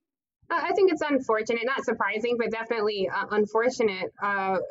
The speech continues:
especially when, when you think about how communities of color are disproportionately impacted, um, by climate,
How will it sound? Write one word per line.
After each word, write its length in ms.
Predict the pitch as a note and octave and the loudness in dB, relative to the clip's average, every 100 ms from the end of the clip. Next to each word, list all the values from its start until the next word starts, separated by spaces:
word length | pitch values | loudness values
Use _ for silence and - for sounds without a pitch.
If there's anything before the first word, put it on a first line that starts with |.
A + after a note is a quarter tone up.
| C3+ E3 D#3+ _ - | -10 -12 -12 _ -4
especially 480 | A3+ - G4 G#4+ E4+ | -4 -2 -2 0 2
when, 260 | C#4 B3+ A3+ | 2 2 2
when 340 | A#3 A3+ - - F#3+ | 0 0 -2 -10 -12
you 380 | G3+ A3+ A3+ A3 - | -4 0 2 0 0
think 180 | A3+ A3 | 0 0
about 500 | G3+ G3 F#3+ F3+ F3 _ | 0 0 2 0 -2 _
how 560 | G3 - G3+ G3 G3+ G3 | -2 0 2 4 4 4
communities 380 | G#3+ G#3 G#3 G3+ | 4 4 4 2
of 60 | F#3+ | -2
color 280 | G3 F#3+ F#3 | 2 4 4
are 140 | F3 | 2
disproportionately 920 | F#3 F#3+ - F#3+ G3 G3 G3+ F3+ E3+ D#3+ | 2 0 -2 0 0 2 0 0 -2 0
impacted, 640 | F#3 F#3+ F3+ F#3 F3 F3+ - _ _ _ G3+ | 2 2 -2 -4 -4 -4 -6 _ _ _ -2
um, 420 | F#3+ F#3 F#3 - | 0 0 -2 -2
by 160 | G3+ F#3 - | -4 -4 -2
climate, 420 | G3+ G#3+ F3 E3 | 0 2 0 0